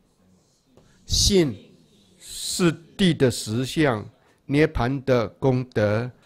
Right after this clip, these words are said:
以及一切众生跟自己能成就，保持这种清净的信解心相续。你可以判断哦，你可以判断你现在是不是这个状态哦。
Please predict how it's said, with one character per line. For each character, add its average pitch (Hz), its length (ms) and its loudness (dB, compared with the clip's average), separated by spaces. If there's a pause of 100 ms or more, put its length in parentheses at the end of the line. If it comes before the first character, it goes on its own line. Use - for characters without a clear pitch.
(220)
以 117 160 -6
及 117 160 -4
一 135 140 -6
切 135 200 -4
众 127 240 -4
生 120 220 -4
跟 123 160 -4
自 131 100 -6
己 104 160 -8
能 101 300 -6
成 110 220 -6
就， 175 200 -6 (1400)
保 117 220 -2
持 135 200 -14
这 151 120 -8
种 117 240 -8
清 151 280 -8
净 147 160 -8
的 123 120 -6
信 139 280 -10
解 95 200 -14
心 117 200 -14
相 120 240 -12
续。 - 220 -18 (880)
你 147 100 -6
可 165 140 2
以 - 20 0
判 165 220 -4
断 170 200 -2
哦， 160 120 -6
你 127 40 -8
可 165 120 -8
以 - 20 -6
判 170 180 -8
断 165 140 -4
你 120 60 -4
现 165 200 -8
在 160 80 -6
是 - 160 -8
不 175 60 -10
是 151 100 -10
这 156 120 -10
个 135 80 -8
状 156 180 -4
态 156 140 -4
哦。 160 160 -6